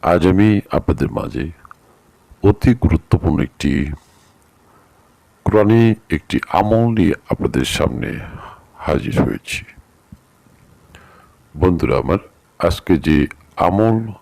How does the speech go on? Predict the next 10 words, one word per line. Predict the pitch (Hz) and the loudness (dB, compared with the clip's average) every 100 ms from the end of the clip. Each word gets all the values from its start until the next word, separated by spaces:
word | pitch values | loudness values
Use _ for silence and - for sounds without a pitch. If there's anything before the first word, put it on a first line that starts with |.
| _ - | _ -10
যে | - - | -8 -2
তদবিরটি | 98 67 - - - | -2 -2 -6 -6 -6
শেয়ার | - 71 73 | -2 0 2
করব, | 76 101 62 - - _ _ _ - _ _ - | 2 0 0 -6 -12 _ _ _ -20 _ _ -4
বিশেষ | 73 95 117 - | 0 4 4 2
করে | - 76 50 - _ _ _ _ _ _ _ _ 71 | 2 -2 -2 -10 _ _ _ _ _ _ _ _ -6
যারা | 73 85 80 60 82 - _ _ _ | 2 4 4 0 -4 -16 _ _ _
দিনের | 85 95 120 120 | 0 4 4 4
পর | - 71 | 2 0
দিন | - 62 | -2 -8